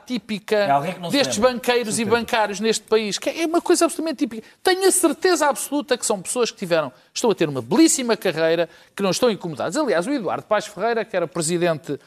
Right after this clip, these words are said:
Speaker 1: da Comissão, eh, de Fiscalização da, da, da Caixa de Depósitos, conta uma história interessante que é, a dada altura, eh, falou, foi falar com, com o presidente da Comissão Executiva, salvo erro, e, e disse-lhe que queria falar por, por causa destes créditos do Berardo.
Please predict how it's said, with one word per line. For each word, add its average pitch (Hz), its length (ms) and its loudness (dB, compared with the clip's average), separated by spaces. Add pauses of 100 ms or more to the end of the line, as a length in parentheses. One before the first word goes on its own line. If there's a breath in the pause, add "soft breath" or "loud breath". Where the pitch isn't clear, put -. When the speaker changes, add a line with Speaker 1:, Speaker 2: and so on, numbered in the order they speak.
(460 loud breath)
Speaker 1:
da 185 120 0
Comissão, 175 680 0 (260)
eh, 151 680 2
de 143 120 -8
Fiscalização 160 720 -2
da, 151 180 0
da, 151 280 0
da 151 120 -2
Caixa 143 300 0
de 170 60 2
Depósitos, 220 480 0 (320 loud breath)
conta 269 200 2
uma 240 120 4
história 247 240 0
interessante 254 580 -2
que - 160 -2
é, 208 140 2 (180 loud breath)
a 226 60 4
dada 247 180 4
altura, 240 420 2 (120)
eh, 220 40 -4
falou, 233 460 2
foi 226 160 2
falar 220 320 2
com, 190 320 -8
com 196 220 -4
o 180 40 -6
presidente 202 340 -2
da 190 100 -2
Comissão 190 340 -2
Executiva, 233 500 -2
salvo 208 360 0
erro, 240 160 2 (280 loud breath)
e, 240 60 -4 (240)
e 220 60 2
disse-lhe 262 360 2
que - 140 -12
queria 254 240 0
falar 311 460 4
por, 220 200 -2
por - 160 -10
causa 226 300 2
destes 214 300 0
créditos 294 460 2
do 214 100 -2
Berardo. 214 400 2